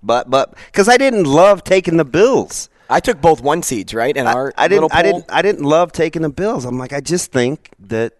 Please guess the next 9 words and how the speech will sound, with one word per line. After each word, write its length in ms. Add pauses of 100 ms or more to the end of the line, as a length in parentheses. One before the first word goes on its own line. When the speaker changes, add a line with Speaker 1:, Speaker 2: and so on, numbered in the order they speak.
(800)
Speaker 1:
Kansas 340
City's 260
gonna 220
have 180
to 80
play 200
Cincinnati." 800 (920)
Uh, 60 (200)
yesterday, 960